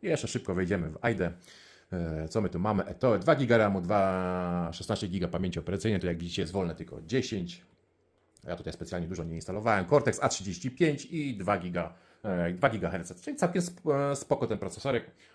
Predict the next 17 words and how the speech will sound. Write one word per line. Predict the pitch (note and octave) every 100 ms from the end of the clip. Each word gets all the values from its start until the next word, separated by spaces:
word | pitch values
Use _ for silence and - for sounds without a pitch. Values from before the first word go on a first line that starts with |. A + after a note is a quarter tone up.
| -
On | B2
chyba | A2 G#2
występował | G#2 G2 A2+ G#2+ F#2+ F2
w | -
Chromecastie, | - - E2+ F#2 B2+ - A2
tylko | F2 F#2+
nie | F#2
jestem | F#2 F#2
pewien, | G2 F2
czy |
tam | F2
przypadkiem | E2+ - F#2 F2
nie |
było | E2+ F2 F2
A | F2+ E2+
pięćdziesiąt | E2 F2 F2 E2 D2+ -
pięć. | G#2 F#2